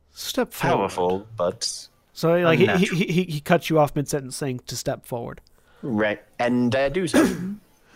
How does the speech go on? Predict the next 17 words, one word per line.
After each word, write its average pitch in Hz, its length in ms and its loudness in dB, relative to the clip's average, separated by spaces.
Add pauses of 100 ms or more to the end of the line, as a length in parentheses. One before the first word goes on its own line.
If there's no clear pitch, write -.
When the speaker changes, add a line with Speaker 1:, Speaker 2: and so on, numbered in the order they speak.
(320)
Speaker 1:
He 175 160 0
reaches 185 400 6
out 175 220 10
a 180 80 4
hand 151 520 0
through 269 360 2
the 208 100 2
spinning 185 500 2
spheres, 151 680 0 (480)
uh, 151 480 8 (160)
and 151 560 0 (140)
puts - 260 2
his 165 160 -4
hand 160 640 -4
on 151 240 -4
your 139 140 -6
forehead. 123 680 -4